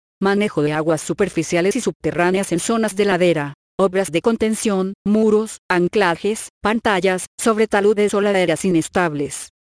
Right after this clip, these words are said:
uso de vegetación apropiada para reducir la exposición del terreno a los agentes erosivos, terraceos o perfilamientos de laderas o taludes.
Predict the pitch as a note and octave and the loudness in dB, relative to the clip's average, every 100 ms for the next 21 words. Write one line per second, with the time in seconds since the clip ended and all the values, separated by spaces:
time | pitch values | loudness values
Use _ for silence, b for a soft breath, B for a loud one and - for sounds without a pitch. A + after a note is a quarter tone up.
0 | _ B3 A3+ D#4 D4+ G3 F#3+ A#3 E3+ - | _ -2 0 0 2 0 0 0 0 0
1 | F3 F3+ - E3 F#3 F#3 F#3+ F#3 E3+ D#3+ | 0 0 0 0 2 0 0 0 2 2
2 | F#3 G3 A#3+ A#3+ G3+ - G3+ G3+ G3+ A3+ | 0 0 0 0 0 0 -4 -4 -2 0
3 | G#3+ G#3+ A3 G3 F3 G3+ A#3 G#3+ F#3+ F3 | 0 0 0 0 2 2 0 0 0 2
4 | E3+ A3 F#3+ E3 - G#3 D3+ C#3 C3 - | 2 0 0 0 0 0 0 -2 -6 -18
5 | _ _ - G3+ E3 E3 F#3 E3+ D#3 F#3 | _ _ 0 2 2 0 -2 -2 -2 -2
6 | - B3+ A#3 A3 A#3 F3+ F3+ E3 D#3+ F3 | -2 0 0 0 0 -2 0 0 2 2
7 | E3 D3+ A3 F3 F#3 E3+ C3+ - | 2 -2 -2 0 2 0 -4 -8